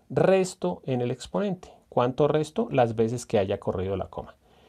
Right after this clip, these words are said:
Como la corrí una vez, resto uno al exponente, entonces queda diez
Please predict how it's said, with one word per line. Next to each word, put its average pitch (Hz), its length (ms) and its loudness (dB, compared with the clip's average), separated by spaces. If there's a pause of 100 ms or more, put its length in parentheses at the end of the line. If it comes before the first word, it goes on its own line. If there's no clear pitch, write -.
(120)
Como 123 220 2
la 113 120 2
corrí 117 260 0
una 170 180 0
vez, 180 300 0
resto 120 500 0
uno 113 200 0
al 117 80 -4
exponente, 180 500 -4
entonces 104 360 -10
queda 92 300 -4
diez 139 520 0